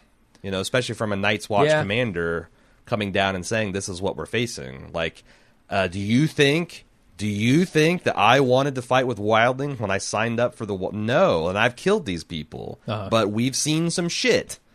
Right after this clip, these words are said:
Speaker 2: Changed my mind.
Speaker 1: And also, here's my, look at this. Look at, look at, all,
Speaker 2: Right.
Speaker 1: look at, look at the, all the cuts and scars I've got. Like, I was dead five days ago. What do you want?
Speaker 2: Yeah.
Speaker 1: Um, I, I liked it. Uh, yeah. So the, the only thing, I guess, the big problem I had is the,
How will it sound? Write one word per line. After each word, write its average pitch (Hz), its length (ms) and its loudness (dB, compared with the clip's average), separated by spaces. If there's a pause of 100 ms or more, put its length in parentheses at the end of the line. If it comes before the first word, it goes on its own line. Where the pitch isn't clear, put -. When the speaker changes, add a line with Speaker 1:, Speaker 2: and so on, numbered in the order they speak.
(220)
Speaker 2:
Changed 107 260 -6
my 110 100 -4
mind. 117 400 -6
Speaker 1:
And 120 140 0
also, 165 520 6
here's 165 240 2
my, 165 100 0 (120)
look 170 160 0
at - 80 -20
this. 208 360 6
Look 143 140 -2
at, 160 80 -2
look 160 220 0
at, 175 60 4
all, 175 120 6
Speaker 2:
Right. 165 100 4
Speaker 1:
look 175 140 2
at, 175 140 0
look 180 160 -2
at 165 100 -4
the, 185 320 4
all 175 140 6
the 175 80 0
cuts - 320 2
and 180 100 -2
scars 202 380 4
I've 98 160 -2
got. 82 320 2
Like, 107 140 -2
I 131 80 4
was 151 180 -2
dead 165 400 4
five 101 340 4
days 90 220 -2
ago. 80 240 -6
What 92 100 -2
do 117 60 -2
you 131 80 0
want? 143 320 2 (340)
Speaker 2:
Yeah. 107 420 4
Speaker 1:
Um, 95 220 -2 (100)
I, 170 140 4
I 170 140 4
liked 123 340 4
it. 101 240 -2
Uh, 101 460 2 (1080)
yeah. 147 440 4
So 123 540 4
the, 123 200 0
the 135 100 2
only 185 220 4
thing, 123 120 -2
I 117 100 4
guess, 135 160 -2
the 117 60 -6
big 139 200 -2
problem 98 180 2
I 92 80 0
had 95 200 2
is 90 160 -6
the, 82 520 -4